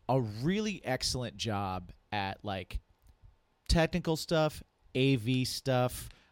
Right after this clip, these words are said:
Uh, he's super organized. He's super professional, and, um,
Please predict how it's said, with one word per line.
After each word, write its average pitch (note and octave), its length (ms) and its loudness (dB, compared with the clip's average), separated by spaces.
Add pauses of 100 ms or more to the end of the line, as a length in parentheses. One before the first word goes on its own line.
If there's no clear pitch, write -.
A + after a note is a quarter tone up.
Uh, G2+ 140 -4
he's G#2+ 220 -2
super F3+ 440 4
organized. A2+ 840 0 (260)
He's A#2 180 -6
super F3 340 4
professional, A2 800 -4 (580)
and, A2+ 460 -2 (180)
um, A2 520 -2